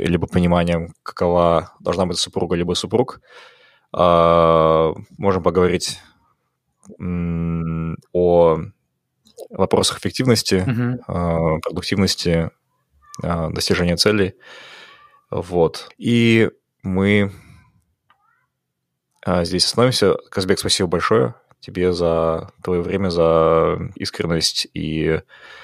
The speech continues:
Speaker 1: думаю, у нас были такие очень, э, здоровые, конструктивные,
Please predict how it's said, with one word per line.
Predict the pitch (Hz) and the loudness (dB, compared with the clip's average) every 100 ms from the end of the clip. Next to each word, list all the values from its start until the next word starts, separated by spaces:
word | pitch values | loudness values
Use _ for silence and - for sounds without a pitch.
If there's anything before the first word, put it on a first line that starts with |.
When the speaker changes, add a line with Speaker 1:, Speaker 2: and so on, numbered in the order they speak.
| - - - | -20 -16 -6
Speaker 1:
думаю, | 87 85 | 0 2
у | |
нас | 80 | 2
были | 85 | 0
такие | 80 87 87 82 80 78 - _ - - _ - | 0 -2 0 2 2 0 -8 _ -20 -20 _ -12
очень, | - - 85 82 | -4 -4 -2 -2
э, | 82 78 78 71 - | 0 2 0 -2 -6
здоровые, | - 87 90 95 90 | -4 0 2 4 2
конструктивные, | - 85 85 - 92 87 85 80 80 80 | 0 -4 -6 -4 -4 -2 -2 0 -2 -6